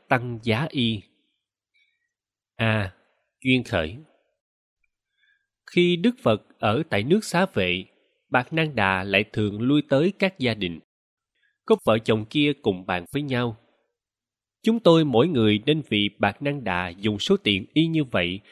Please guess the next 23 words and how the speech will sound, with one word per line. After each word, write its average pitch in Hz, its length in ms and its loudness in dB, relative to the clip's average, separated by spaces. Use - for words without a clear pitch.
để 101 220 2
sắm 170 280 0
y 123 320 -2
cho 110 320 -2
Bạt - 240 -4
Năng 107 200 -6
Đà." 80 300 -6
Tỳ 127 160 2
kheo 151 340 2
khất - 280 -2
thực 107 160 -4
nghe 131 340 2
về 95 180 2
nói 135 180 -2
lại. 87 380 -4
Bạt 131 180 0
Năng 160 200 -4
Đà 101 240 -2
liền 104 320 -4
đến 160 140 -2
hỏi 110 220 -2
cư 151 200 0
sĩ, 110 440 -6